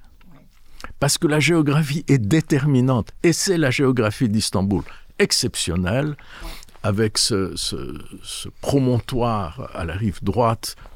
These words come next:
Speaker 2: euh, de la Corne d'Or, avec le Bosphore, la Corne d'Or, euh, la mer Marmara, la mer Noire, tout ça dans un mouchoir de poche. Euh,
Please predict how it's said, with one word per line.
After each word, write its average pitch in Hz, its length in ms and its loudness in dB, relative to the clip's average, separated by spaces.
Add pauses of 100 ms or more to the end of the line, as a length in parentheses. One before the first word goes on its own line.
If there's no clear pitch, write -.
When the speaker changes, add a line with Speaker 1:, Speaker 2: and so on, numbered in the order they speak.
Speaker 2:
euh, 80 280 -4
de 78 120 0
la 90 160 0
Corne 87 400 -4
d'Or, 147 440 2 (360)
avec 101 320 2
le 101 100 2
Bosphore, 135 720 0
la 123 200 2
Corne 107 380 0
d'Or, 117 320 0 (500)
euh, 87 200 2 (640)
la 123 160 2
mer 135 200 2
Marmara, 98 720 -4 (440)
la 117 260 2
mer 120 260 2
Noire, 107 480 0
tout - 160 -6
ça 131 220 -2 (280)
dans 151 400 2
un 139 60 2
mouchoir 107 460 -2
de 82 80 -6
poche. - 480 -4 (760)
Euh, 104 180 2